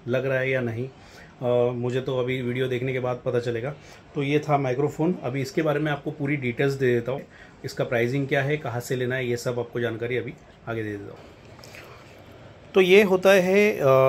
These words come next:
receiver, और receiver के साथ दो transmitter आते हैं। ये एक है और दूसरा जो मैंने लगाया है, और उसके साथ ये सब cables आते हैं। तो ये जो receiver है इसका एक type सी और एक, अ, थ्री पॉइंट फ़ाइव एम mm jack है,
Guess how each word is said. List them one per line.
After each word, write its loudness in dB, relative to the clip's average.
receiver, 4
और 8
receiver 4
के 2
साथ 8
दो 4
transmitter 2
आते 2
हैं। -2
ये 2
एक 2
है 4
और 6
दूसरा 4
जो 2
मैंने 2
लगाया 6
है, -2
और 2
उसके -4
साथ 4
ये 4
सब 2
cables 4
आते 4
हैं। -4
तो -6
ये 4
जो 4
receiver 6
है 4
इसका 2
एक 2
type 6
सी -2
और 2
एक, 0
अ, 2
थ्री -4
पॉइंट 4
फ़ाइव 8
एम 4
mm 0
jack 6
है, -2